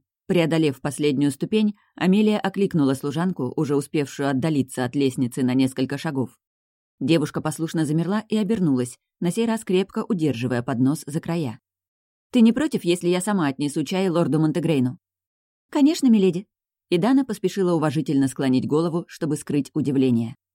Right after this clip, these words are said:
Подойдя, Мел глянула над плечом невысокой девушки на длинный, казалось, уходящий в бесконечность полутёмный коридор и поняла, что абсолютно не помнит, какая из дверей ей нужна. "Проводишь?"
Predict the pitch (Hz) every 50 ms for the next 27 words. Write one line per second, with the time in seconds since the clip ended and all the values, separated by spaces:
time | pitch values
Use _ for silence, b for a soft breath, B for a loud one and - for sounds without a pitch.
0 | _ _ _ _ _ _ _ _ _ _ - 170 156 160 156 156 170 196 220 226
1 | - _ - 175 185 208 233 240 233 180 175 190 196 196 196 185 185 180 175 -
2 | - - 170 165 - - 147 139 139 131 127 120 127 - 131 123 131 131 127 131
3 | 156 156 151 - - - 147 139 - 160 165 151 131 127 147 190 196 175 139 131
4 | 131 B B B - - 156 - 175 170 170 165 - _ - 170 - 180 165 160
5 | 196 202 190 - - 170 160 139 135 170 - - 196 190 175 147 120 - - -
6 | 110 110 - - - - 160 151 147 147 - 156 147 131 127 127 131 147 143 143
7 | 185 202 208 170 _ _ _ _ _ _ _ _ _ - 156 170 170 208 196 190
8 | 196 214 226 226 - - 190 - - 165 - - - 147 147 151 - 165 160 151
9 | 147 - 202 254 226 147 117 - - - 143 127 - 170 175 165 156 - - 165
10 | 127 117 127 151 143 160 180 175 131 107 131 127 131 135 143 139 170 170 131 123
11 | - _ _ _ _ _ _ _ _ _ _ _ _ _ - 226 214 214 190 254
12 | 277 202 180 - - -